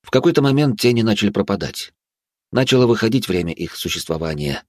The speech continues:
которое было неестественно долгим. Хотя вроде и говорилось про час или около того. Не помню уже.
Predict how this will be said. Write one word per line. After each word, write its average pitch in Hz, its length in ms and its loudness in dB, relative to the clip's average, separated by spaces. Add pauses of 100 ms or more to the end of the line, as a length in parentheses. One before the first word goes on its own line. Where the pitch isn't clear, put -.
(140)
которое 90 380 -4
было 90 280 -2 (100)
неестественно 90 600 -2
долгим. 67 420 -4 (540)
Хотя 95 340 -4
вроде 87 320 0
и 85 40 -2
говорилось 87 480 2
про 67 180 -6
час 87 340 -4
или 67 160 -4
около 80 280 -4
того. 76 340 -4 (540)
Не - 80 -6
помню 87 340 -2
уже. 65 300 -4